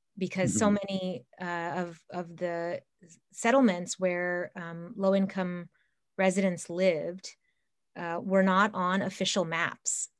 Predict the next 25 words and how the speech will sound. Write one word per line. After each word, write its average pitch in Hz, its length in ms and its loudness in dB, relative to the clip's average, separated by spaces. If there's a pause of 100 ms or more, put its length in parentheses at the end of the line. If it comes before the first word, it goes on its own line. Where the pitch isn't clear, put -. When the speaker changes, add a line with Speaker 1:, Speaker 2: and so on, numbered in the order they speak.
Speaker 1:
They 185 80 0
weren't, 208 380 2 (520)
they 185 180 2
weren't, 190 540 0 (220)
um, 170 540 -10 (2250)
they 208 180 6
weren't 214 280 4
given 196 240 4
services, 208 880 -2
and 185 140 0
they 180 100 0
weren't 185 260 0
Speaker 2:
Mm-hmm. 190 100 0
Speaker 1:
given 180 600 -2 (360)
land 185 440 4
rights. - 560 -4 (540)
And, 202 180 4
uh, 190 240 4
in 196 200 4
part, 269 440 4
that 185 140 2
was 180 160 0
because 185 680 -4 (140)
the 190 80 -4
city, 202 640 4